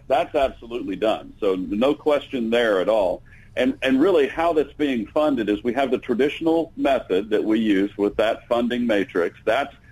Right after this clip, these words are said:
that's, that's one pile of money that goes out to the school districts like it always has, and that's gonna be increased by a couple of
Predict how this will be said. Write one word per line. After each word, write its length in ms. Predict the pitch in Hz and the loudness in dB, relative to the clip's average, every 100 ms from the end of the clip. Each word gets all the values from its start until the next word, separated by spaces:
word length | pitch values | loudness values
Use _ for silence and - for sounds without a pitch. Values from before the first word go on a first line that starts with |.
| - | -12
that's, 340 | 104 113 - - - - | 0 0 0 -6 -20 -10
that's 320 | 101 131 147 | -2 -2 -2
one 500 | 127 135 156 151 135 - - - - | -2 0 0 0 -2 -6 -20 -20 -14
pile 380 | - 131 131 113 | -4 0 0 0
of 120 | 92 | -2
money 320 | 117 123 101 | 0 2 2
that 180 | 104 90 | 0 -2
goes 320 | 95 113 113 | 0 2 2
out 320 | 113 107 101 - | 0 0 -2 -4
to 100 | 127 | -4
the 100 | 107 | -4
school 280 | - 120 107 | -2 0 2
districts 420 | 101 98 107 - | 0 0 -2 0
like 200 | 107 104 | -2 0
it 100 | 104 | 0
always 400 | 101 95 92 87 | 2 2 2 0
has, 360 | 113 98 85 92 - - | -2 0 -2 -4 -10 -14
and 140 | - 339 | -4 0
that's 260 | 170 - - - | 0 -2 -6 -2
gonna 160 | 135 | 0
be 260 | 107 120 104 | 2 2 2
increased 520 | 117 - 110 98 92 - - | 2 2 0 0 -2 -10 -2
by 220 | 95 92 | 2 2
a 80 | 92 | 0
couple 360 | - 104 92 | -2 -4 -2
of 80 | 87 | -4